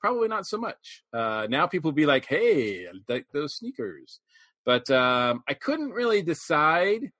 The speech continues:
on, uh, which ones, 'cause there's so many types. I do, I'm partial to the R two D two ones. Uh, and they, they have kid sizes, of course, as well as, uh, adult sizes, women and men, of course.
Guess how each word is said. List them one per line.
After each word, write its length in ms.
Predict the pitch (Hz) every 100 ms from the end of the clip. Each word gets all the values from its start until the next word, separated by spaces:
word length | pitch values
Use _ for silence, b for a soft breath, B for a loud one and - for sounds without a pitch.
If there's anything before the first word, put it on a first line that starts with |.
| _ _ _ _
on, 480 | 143 147 143 143 143 -
uh, 340 | 135 127 120
which 580 | 117 117 165 - - - _ -
ones, 380 | 127 143 170
'cause 160 | - 123
there's 260 | 127 - -
so 160 | 147
many 300 | 143 139 135
types. 360 | 123 131 143 -
I 120 | 127
do, 320 | 123 208 233 B B B
I'm 160 | 139 127
partial 480 | - 185 202 240 226
to 120 | 180
the 140 | 156
R 120 | 147
two 140 | 147 135
D 160 | 127
two 160 | 131 160
ones. 380 | 156 170 240 - _ _ _ _ _ _ _ _ _ _ _ -
Uh, 400 | 120 113 113 113 127
and 100 | 143
they, 160 | 143 B B B
they 80 | 143
have 220 | 185 180
kid 220 | - 190
sizes, 600 | 165 175 160 147 160 170 160
of 100 | 127
course, 360 | 131 117 120 - - -
as 140 | 117
well 220 | 131 139 135
as, 280 | 131 120 131
uh, 320 | 123 123 127
adult 340 | 123 113 107 -
sizes, 540 | 107 104 101 117 107
women 220 | 107 104
and 100 | 113
men, 220 | 104 98
of 80 | 101
course. 460 | - 95 104 -